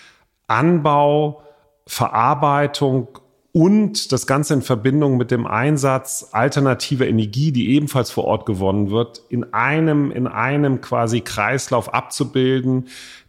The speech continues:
der dann gleichzeitig auch gerade, was so die, die urbanen Ballungsräume betrifft, ein, ein Großteil der Ver-, Bevölkerung auch in der Lage ist zu versorgen. Und das ist natürlich, äh, das ist eine sehr, sehr anspruchsvolle Vision,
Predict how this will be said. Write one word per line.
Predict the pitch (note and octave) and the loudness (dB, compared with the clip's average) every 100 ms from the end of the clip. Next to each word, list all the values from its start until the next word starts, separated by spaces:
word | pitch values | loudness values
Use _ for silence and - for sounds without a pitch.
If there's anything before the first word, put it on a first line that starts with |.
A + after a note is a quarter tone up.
| - | 0
der | A#2 D3 D#3 D3+ D3+ - - _ _ | 2 4 2 0 -4 -16 -20 _ _
dann | B2 B2+ C#3 | 0 2 2
gleichzeitig | C3 B2+ B2 - B2 B2 A#2+ C3 - G#2 | 2 2 -2 -2 0 0 -2 -4 -4 -2
auch | G#2 - | -4 -2
gerade, | G#2 G#2 C3+ C3+ A2+ | -2 0 0 0 0
was | A#2+ | -2
so | - | -2
die, | A2 A2 G#2+ G#2 | -4 -2 -4 -6
die | G2 A2+ | -4 -2
urbanen | A2+ G2+ G#2+ B2 A#2 | 0 2 2 2 0
Ballungsräume | C3 D3+ A2 - G2 G#2 G#2 | 0 0 -2 -2 -2 0 -2
betrifft, | G#2+ - B2+ C#3 - - - - - | -4 -4 -2 -2 -4 -12 -14 -14 -8
ein, | G#2+ B2 A#2+ | -2 0 0
ein | - G#2+ | -2 -4
Großteil | G#2 B2+ C#3+ C3+ | 0 0 0 -2
der | A#2+ A2+ | 0 0
Ver-, | A#2+ E2 G2+ | -2 -2 -4
Bevölkerung | G2+ - - B2 - A#2+ | -6 -6 -2 -2 -2 -4
auch | F2+ | -2
in | A#2 | -2
der | G#2+ | 0
Lage | G2+ G#2+ | 2 0
ist | G#2+ - | -2 -6
zu | |
versorgen. | A2 G#2+ A2 A#2 F#2 D2 - - - - - - | -4 -2 0 0 -2 -8 -14 -20 -20 -20 -20 -10
Und | G#2+ F#2+ | -6 -2
das | A#2+ D#3+ | -2 -2
ist | - | -2
natürlich, | B2+ - C3 B2 A#2 - - - | -2 0 0 0 -2 -8 -12 -6
äh, | E2+ F2 A2 G#2 G2 E2+ | -2 0 0 -2 -4 -2
das | A2 - | -2 -2
ist | B2 | -2
eine | G#2+ | 2
sehr, | C3 C#3 | 2 2
sehr | G#2+ | 0
anspruchsvolle | C3+ - D#3+ - F3 | 0 -4 -6 -2 -2
Vision, | D#3+ D3+ E3 F#3+ A#3+ | -2 -2 0 0 -2